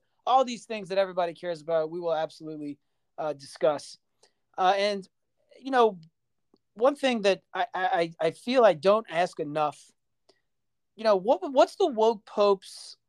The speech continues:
view on Juneteenth? Like, I mean, did he have a sermon on Tu-, Tuesday, right? Or Wednesday?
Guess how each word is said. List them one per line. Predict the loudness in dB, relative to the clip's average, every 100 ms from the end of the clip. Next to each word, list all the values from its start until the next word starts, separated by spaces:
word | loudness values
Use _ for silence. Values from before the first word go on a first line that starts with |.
| _ _ -20
view | -16 -8 0 2 4 2
on | 0 -2
Juneteenth? | -4 -6 -4 2
Like, | 4 4 2
I |
mean, | 2
did | 0
he | 4
have | 2
a | 2
sermon | 0 0 2 2
on | 0 -2
Tu-, | -8 -8 -8
Tuesday, | -6 -6 -2 0
right? | 2 2 0 _ _ _
Or | -8
Wednesday? | -4 -4 -6 -10 -12